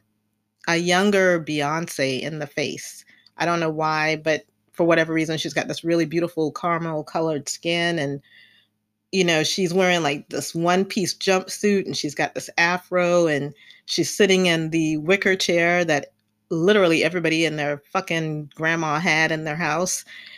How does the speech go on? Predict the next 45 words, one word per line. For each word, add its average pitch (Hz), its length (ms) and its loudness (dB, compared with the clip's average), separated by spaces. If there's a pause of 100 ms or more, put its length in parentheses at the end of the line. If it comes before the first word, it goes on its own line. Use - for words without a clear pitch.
(220)
And, 170 680 2 (140)
you 220 100 2
know, 165 140 2
she's 202 500 -2 (520)
saying 277 340 4
all 185 140 4
these 151 240 0
quips - 560 -2
and, 143 380 -8 (220)
you 196 120 0
know, 151 220 -4
just 170 220 -4
taking 247 280 0
these 185 180 0
people 190 380 -4
out. 170 300 0 (100)
And 151 420 -2 (260)
there 311 140 6
are 392 60 4
a 320 60 2
lot 240 200 6
of 214 120 2
racial 190 640 4
expletives 165 600 -2
in 156 120 -2
here. 151 160 0
You 151 100 -2
know, 151 100 -4
she's - 140 -4
calling 190 200 2
a 180 40 4
lot 175 120 4
of 190 60 -2
people 180 240 0
whitey, 165 540 0
calling 165 200 2
people 170 200 -4
honkies, 170 800 -2
<laughs> - 0 -
you 214 200 2
know, 247 480 4
calling 208 280 4
people 196 200 2
white 170 260 4
trash. 170 440 2